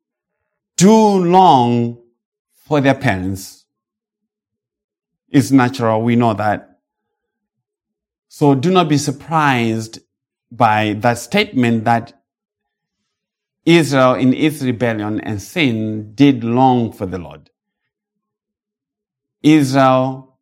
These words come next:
has had a history of experiencing God. God has been in their presence, and they do miss that manifestation of God in their presence.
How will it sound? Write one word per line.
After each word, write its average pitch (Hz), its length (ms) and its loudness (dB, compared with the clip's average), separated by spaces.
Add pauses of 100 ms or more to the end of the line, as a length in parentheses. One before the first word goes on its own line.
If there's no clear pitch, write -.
(140)
has 120 240 -6
had 123 520 -2
a 113 60 -8
history 135 720 -6 (600)
of 123 200 -2
experiencing 117 760 -2
God. 120 400 -4
God 117 220 -2
has 110 180 -6
been 131 440 2
in 123 120 -6
their 113 100 -2
presence, 107 600 -10 (960)
and 107 320 -6
they 139 320 4
do 143 380 2
miss 185 460 0
that 117 500 -2 (420)
manifestation 143 920 -2
of 110 180 -6
God 113 260 0
in 110 120 -4
their 107 100 -4
presence. - 880 -16